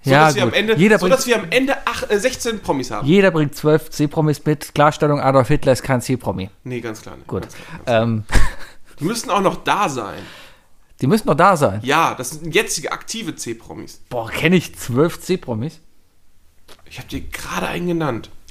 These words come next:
Speaker 2: Ja, Pietro Lombardi.
Speaker 1: Zum Beispiel. Ey, m, m, gehst einfach auf Google News und dann guckst du unter, unter Boulevard.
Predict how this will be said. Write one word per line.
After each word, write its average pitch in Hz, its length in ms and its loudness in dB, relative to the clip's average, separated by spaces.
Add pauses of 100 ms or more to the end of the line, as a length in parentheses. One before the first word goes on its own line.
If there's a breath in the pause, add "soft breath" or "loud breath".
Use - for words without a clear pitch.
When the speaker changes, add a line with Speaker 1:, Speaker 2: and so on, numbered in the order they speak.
(180)
Speaker 2:
Ja, - 100 -14
Pietro 123 400 -2
Lombardi. 104 680 -2
Speaker 1:
Zum - 180 -16
Beispiel. - 320 -12 (520 soft breath)
Ey, - 120 -8
m, 147 180 -4
m, 160 160 2
gehst 151 220 -4
einfach 185 200 0
auf 147 280 -6
Google 185 300 -4
News 160 600 0 (380 soft breath)
und 165 100 0
dann 170 100 4
guckst 226 260 -6
du 220 80 -6
unter, 190 280 -2
unter 180 180 0
Boulevard. 170 580 0